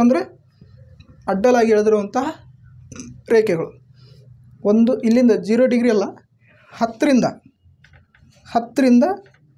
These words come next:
ಪ್ರಾರಂಭವಾದರೆ ಇಲ್ಲಿಂದ ಇಲ್ಲಿಗೆ ಹತ್ತು, ಇಲ್ಲಿಂದ ಇಲ್ಲಿಗೆ ಇಪ್ಪತ್ತ್ಮೂರು, ಇಲ್ಲಿಂದ ಇಲ್ಲಿಗೆ ಅರವತ್ತಾರು,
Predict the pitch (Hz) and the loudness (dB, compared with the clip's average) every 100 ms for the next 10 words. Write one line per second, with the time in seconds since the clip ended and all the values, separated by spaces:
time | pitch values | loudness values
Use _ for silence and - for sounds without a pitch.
0 | _ _ - 226 240 214 202 302 - _ | _ _ -2 0 2 0 0 -2 -6 _
1 | _ _ _ _ _ _ _ _ _ _ | _ _ _ _ _ _ _ _ _ _
2 | _ _ _ 269 254 285 262 269 262 240 | _ _ _ -2 0 2 2 2 0 -2
3 | - - - _ _ _ - - _ _ | -4 -8 -8 _ _ _ -20 -20 _ _
4 | _ - - - - - - - - - | _ -20 -20 -20 -20 -20 -20 -20 -20 -4
5 | 240 277 269 262 269 311 - - _ _ | 2 6 6 4 2 -2 -8 -20 _ _
6 | _ - 240 - 247 247 226 175 - _ | _ -4 -4 0 0 0 0 -2 -6 _
7 | _ _ 247 254 262 262 262 320 - _ | _ _ 0 2 2 2 2 -2 -6 _
8 | _ _ _ _ - - 226 233 220 226 | _ _ _ _ -18 -6 -2 0 0 -2
9 | 202 | -2